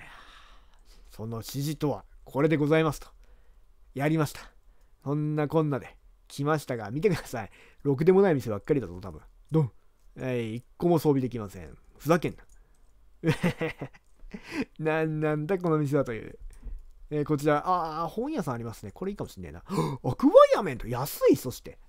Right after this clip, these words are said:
これは買います。えー、あと果物とかあったら楽なんだが。あー、ないっすね。いいっすね。アクアメントは買いましょう。一個でもあったらよかったです、これ。で、こっちは本屋さん。えーっとね。えーっとね。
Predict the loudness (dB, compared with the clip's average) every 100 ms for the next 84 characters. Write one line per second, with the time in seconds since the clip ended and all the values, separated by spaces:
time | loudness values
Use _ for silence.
0 | -20 -20 -6 0 2 2 0 -4 -6 -12
1 | -18 -20 -20 -20 -20 -20 -14 -12 -12 -16
2 | -8 -2 0 -2 -2 2 4 4 2 0
3 | -6 -10 -10 -12 -10 -12 -12 -12 -14 -14
4 | -8 -6 -4 -4 -8 -14 -18 -14 -14 -14
5 | -18 -18 -6 -4 2 4 4 2 -2 -4
6 | -10 -10 -14 -16 _ _ _ -12 -2 0
7 | 0 -2 -8 -10 -10 -12 -14 -20 -20 -20
8 | -20 -20 -20 _ -20 -20 -20 -10 -4 0
9 | 0 -2 -6 -4 -2 -2 -4 0 2 0
10 | -4 -10 -6 -2 0 -2 -2 -4 -4 -10
11 | _ _ _ _ _ _ -20 _ _ _
12 | _ _ _ _ _ _ -2 0 2 2
13 | 2 0 0 -2 -4